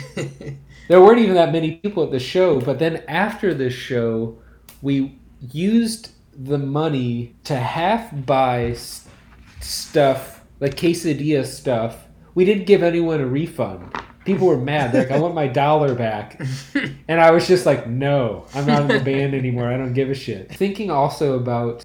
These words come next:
Speaker 1: Manja and Seabees and all this stuff, being one of the youngest people I knew for a while
Speaker 2: Yeah.
Speaker 1: in, in the scene, I didn't really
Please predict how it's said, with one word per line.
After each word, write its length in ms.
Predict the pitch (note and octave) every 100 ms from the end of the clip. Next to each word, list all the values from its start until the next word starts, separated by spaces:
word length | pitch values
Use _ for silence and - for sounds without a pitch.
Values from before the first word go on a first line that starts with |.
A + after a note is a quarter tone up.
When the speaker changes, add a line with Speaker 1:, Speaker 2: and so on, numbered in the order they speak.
| -
Speaker 1:
Manja 960 | B2+ B2+ B2+ B2+ B2 A#2 A2+ A2+ A2 - _ B2
and 220 | A#2 A2+
Seabees 640 | - B2+ A#2+ A#2+ A#2 A2+
and 80 | A#2
all 180 | A2 A2+
this 140 | A2+
stuff, 440 | - A#2 A2 - -
being 580 | D#3 F3 F3+ E3+ D#3 C#3+ - - - -
one 240 | C#3 D3+
of 180 | D3+ B2+
the 80 | C3+
youngest 720 | B2+ B2 C3 C#3+ C#3 A#2+ -
people 340 | C#3 B2+ B2 A#2
I 120 | A#2
knew 560 | A2 C3 C3+ B2+ B2
for 220 | A#2 A#2+ A2
a 60 |
while 680 | G#2+ G#2+ G#2+ G#2+ G2+ G2+ -
Speaker 2:
Yeah. 280 | C#3+ C3+ - - -
Speaker 1:
in, 520 | C#3 C3+ C3 B2+ B2+ -
in 200 | C3+ C#3+
the 120 | B2+
scene, 600 | A#2+ - D#3 D3+ G#2 G2+ -
I 160 | C#3+
didn't 480 | C#3+ C3+ B2 D3+ D#3
really 240 | C#3+ C#3